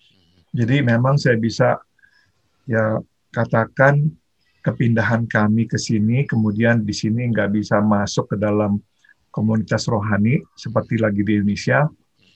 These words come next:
itu menimbulkan kekosongan dalam hidup mereka. Nah, akhirnya setelah tiga tahun saya di gereja itu, saya pindah.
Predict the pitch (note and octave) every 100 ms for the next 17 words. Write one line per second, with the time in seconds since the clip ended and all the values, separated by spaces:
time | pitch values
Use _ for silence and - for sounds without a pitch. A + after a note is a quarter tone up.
0 | _ _ _ _ - B2+ C#3+ C3 A#2+ A2
1 | G#2+ G#2 - A#2+ - - - - A#2+ A#2
2 | G#2+ G#2 G2+ G#2 G#2 G#2+ G2+ - F2+ E2+
3 | _ _ F#2 F2+ F2 _ _ _ _ _
4 | _ - _ _ - - - - _ -
5 | A#2+ - A#2 A2+ A#2 D3 D3 A#2 A2+ A2
6 | A2 A2+ A2+ B2 A#2 G#2+ G#2+ G2+ A2 G#2+
7 | A2 G#2 - C3+ C#3+ A2 G#2 A2 G2+ A2
8 | B2